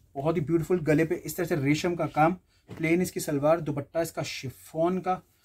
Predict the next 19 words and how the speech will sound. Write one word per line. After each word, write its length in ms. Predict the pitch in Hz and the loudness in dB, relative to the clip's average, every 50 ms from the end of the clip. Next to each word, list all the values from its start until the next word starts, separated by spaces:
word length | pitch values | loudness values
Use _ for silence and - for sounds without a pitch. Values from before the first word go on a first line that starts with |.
| _ _ _ _ _ _ | _ _ _ _ _ _
जबरदस्त 600 | - - 165 165 156 170 190 190 180 185 190 180 - | -4 -2 -2 -2 4 4 4 4 4 2 0 -2 -2
से 120 | - 190 | -2 -2
भी 140 | 165 156 156 | 0 0 0
जबरदस्त 840 | - - - - 170 165 170 185 175 180 165 - - - - - 147 | 0 -2 -2 -2 -2 0 0 0 0 0 -2 -4 -8 -14 -12 -6 -2
look 260 | 160 170 165 - - | -2 -2 -2 -2 -4
है, 120 | 175 175 170 | -4 -4 -4
बहुत 420 | - - 160 151 156 165 185 185 | -8 -12 -16 -14 -6 -4 -2 -2
ही 60 | 180 147 | -2 -4
beautiful 400 | 123 - 170 175 175 165 175 151 | -4 -2 0 0 0 2 0 -2
style 380 | 156 - - - 160 175 180 185 | -2 -6 -6 -2 0 2 4 4
आएगा। 300 | 175 180 175 180 185 185 - _ _ _ _ _ _ | 4 4 4 0 -2 -4 -6 _ _ _ _ _ _
Front 240 | - 170 175 180 170 | 0 0 2 2 2
भी 60 | 185 185 | 2 0
printed, 420 | 190 185 180 185 185 185 160 131 - | 2 2 0 2 2 0 0 0 0
back 180 | - 151 156 | 0 0 0
भी 140 | 160 170 185 | 2 0 0
printed, 320 | 180 180 175 165 175 175 156 | 0 0 -2 -2 -2 0 0
मात्र 400 | 135 127 131 143 165 - 220 202 | 2 2 2 2 2 0 0 -6
साढ़े 320 | - - 151 131 143 175 | -4 -2 0 0 0 -2